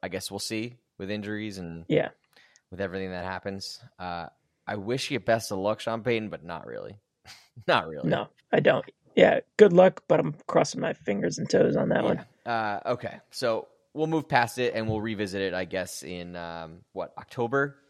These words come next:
Speaker 1: is when we're, we're gonna come up on that. Um, unless
Speaker 2: Yeah.
Speaker 1: the game gets flexed before, and then we can also know that. Other storylines of the week before, um, the Hall of Fame game, which the Jets, uh,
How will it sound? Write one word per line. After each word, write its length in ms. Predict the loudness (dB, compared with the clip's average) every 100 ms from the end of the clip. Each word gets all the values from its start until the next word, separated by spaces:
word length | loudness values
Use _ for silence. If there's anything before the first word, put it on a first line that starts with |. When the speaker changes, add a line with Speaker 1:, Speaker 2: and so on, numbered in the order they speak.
| -18
Speaker 1:
is 100 | -8
when 140 | -6
we're, 260 | -4 -6 -8
we're 160 | -12 -8
gonna 120 | -6
come 140 | -4 -4
up 120 | -2
on 140 | -2
that. 280 | -2 -6 -8 _ _ _
Um, 440 | -4 -4 -2 -8 -14 _ _ -16
unless 360 | -14 0 4
Speaker 2:
Yeah. 40 | 4
Speaker 1:
the 40 | 2
game 120 | -4
gets 180 | -8 -4
flexed 360 | -6 -6 -10
before, 400 | -18 -10 -10 -10 -14
and 80 | -16
then 60 |
we 60 | -14
can 100 | -14
also 200 | -14 -14
know 100 | -14 -16
that. 160 | -18 _ _ -20 -20 _
Other 220 | 6 6
storylines 640 | 4 2 4 6 6 4 2
of 40 |
the 80 | -4
week 300 | -2 -2 -4 _
before, 720 | -10 -8 -2 4 6 6 2 -2 -10 _ _ -20 _
um, 540 | -6 -4 -2 -4 -8 -14 _ _
the 80 | -4
Hall 180 | 0 -2
of 60 |
Fame 280 | -2 -6 -6
game, 340 | -6 -6 -6 -10
which 200 | -14 -12
the 100 | -14
Jets, 580 | -10 -2 -2 -2 -10 -12 _ -14
uh, 180 | -12